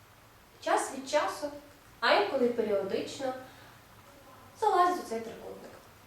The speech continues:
Що зробити, щоб не залазити? Та як мінімум знати, що таке існує і які його ознаки. Отож, давайте поговоримо. Карпман муд-, мудрий дядя,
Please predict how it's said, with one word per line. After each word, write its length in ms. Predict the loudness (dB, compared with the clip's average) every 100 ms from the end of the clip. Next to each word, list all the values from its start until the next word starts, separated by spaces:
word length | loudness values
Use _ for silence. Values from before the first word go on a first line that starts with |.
| -20 -20 -20 -20 -20 -16
Що 240 | -2 2
зробити, 400 | 4 6 6 4
щоб 200 | 0 2
не 100 | 2
залазити? 600 | 8 10 10 6 2 0 0 -6
Та 80 | 0
як 200 | 0 2
мінімум 380 | 4 6 4 4
знати, 460 | 2 4 4 4
що 200 | -2 -8
таке 260 | -10 -2 -2
існує 580 | 0 2 6 6 6 2
і 40 |
які 240 | -2 -4 -4
його 320 | -2 0 -2
ознаки. 440 | -2 -6 -8 -10 -18 -20 -18 -10
Отож, 280 | 0 2 2
давайте 340 | 2 0 -2
поговоримо. 500 | -8 -10 -6 -6 -6 -12 -20 -20 -20 -20 -20 -20 -20 -18 -18 -18 -20 -20 0
Карпман 540 | 4 4 6 4 2 -4 -14 -20 -20 -6
муд-, 340 | 0 0 0 0
мудрий 320 | 2 4 4
дядя, 280 | 4 2